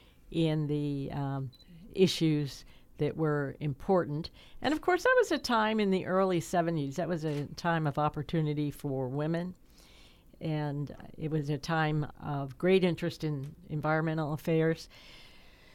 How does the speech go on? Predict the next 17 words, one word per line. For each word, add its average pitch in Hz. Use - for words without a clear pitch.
So 240
we 254
were, 226
uh, 190
at 196
the, -
we 196
had 220
a 185
county 208
commission 196
that 160
was, 160
um, 156
not 175
very 180
popular, 175